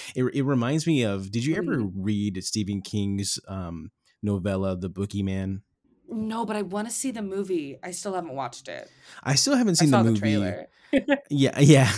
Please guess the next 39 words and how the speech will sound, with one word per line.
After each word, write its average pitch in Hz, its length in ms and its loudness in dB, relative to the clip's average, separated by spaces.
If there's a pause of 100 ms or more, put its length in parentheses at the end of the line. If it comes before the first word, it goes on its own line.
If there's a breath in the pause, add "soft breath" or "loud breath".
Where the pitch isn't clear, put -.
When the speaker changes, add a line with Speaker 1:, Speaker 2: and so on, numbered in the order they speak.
Speaker 1:
I 156 60 4
still 202 180 6
haven't 226 180 4
seen 170 160 4
the 123 100 6
movie 113 420 4
itself, 101 400 -2
but 101 140 -4
the, 104 100 6
the 98 280 0
Speaker 2:
<laughs> - 20 4
Speaker 1:
novella, 113 480 4
like, 104 160 0
the 110 60 0
s-, 101 100 -6
the 110 340 -2
short 135 340 -2
story, 92 480 -4 (500 loud breath)
um, 87 520 -4 (180)
I, 104 120 -2
I 107 140 -2
read 120 220 0
it 101 200 -4
from 98 380 -2
his 95 300 -4
book, 98 440 -8 (140)
uh, 92 260 -8
The 90 120 -12
Night 120 220 -2
Shift, - 380 -4
which 95 180 -6
is, 92 100 -8
like, 90 120 -10
a 92 60 -12
series 95 360 -6
of 92 120 -6
short 90 220 -6
stories. 196 480 -6
Speaker 2:
Mm-hmm. 160 240 -8